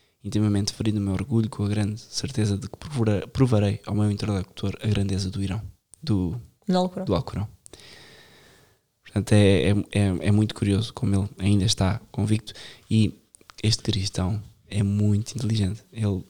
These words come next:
Speaker 1: não começa por dizer, "Aqui está o Evangelho, lê." Diz, "Vai ler primeiro o Alcorão." E qual é que é a conclusão? <laughs>
Speaker 2: Ele não percebeu nada.
Speaker 1: Ele fica muito decepcionado.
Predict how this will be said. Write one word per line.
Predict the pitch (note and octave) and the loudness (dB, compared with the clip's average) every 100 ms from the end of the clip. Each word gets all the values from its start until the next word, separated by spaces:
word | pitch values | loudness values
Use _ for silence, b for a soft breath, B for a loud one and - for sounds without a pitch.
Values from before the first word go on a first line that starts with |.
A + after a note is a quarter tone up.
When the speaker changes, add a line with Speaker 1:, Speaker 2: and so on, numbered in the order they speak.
| - | -6
Speaker 1:
não | G#2+ G2+ | -2 -2
começa | - G#2+ G#2 | 0 0 0
por | G2 G#2 | 0 -2
dizer, | G2 G#2 G2+ | 0 0 0
"Aqui | A2 G#2+ | -4 -6
está | - G2+ | -2 0
o | F#2+ | 0
Evangelho, | G2+ G#2 G#2+ G#2+ | 0 0 2 2
lê." | G#2 G2+ - _ _ B B B B - | 2 0 -2 _ _ B B B B -6
Diz, | G#2 | 0
"Vai | G2+ | 4
ler | G2+ | 4
primeiro | F#2 G2 F#2 A#2 - | 4 2 2 0 -6
o | - | -12
Alcorão." | - - G2+ - _ _ _ _ _ _ _ _ _ _ _ _ _ - _ _ _ _ | -6 -4 -4 -8 _ _ _ _ _ _ _ _ _ _ _ _ _ -20 _ _ _ _
E | - | -6
qual | - G#2 | 2 4
é | G2 | 4
que | G#2 | 0
é | |
a | |
conclusão? | G2 G2 - G#2 G#2 A2+ - - | -2 -6 -4 -4 -2 -4 -8 -8
<laughs> | - - - - - - - _ - - | -4 -4 0 -2 -2 -12 -16 _ -12 -4
Speaker 2:
Ele | F#3 | -2
não | F#3 | -2
percebeu | - F#3 | -4 -6
nada. | F3+ E3 D#3+ F#3 E3+ B B B B B _ _ | -8 -6 -6 -6 -10 B B B B B _ _
Speaker 1:
Ele | - | 0
fica | G#2 G#2 G#2 | 2 2 2
muito | G#2 G#2 | 2 2
decepcionado. | - G#2 G#2+ A2 G2+ G2+ | 0 0 0 0 0 -2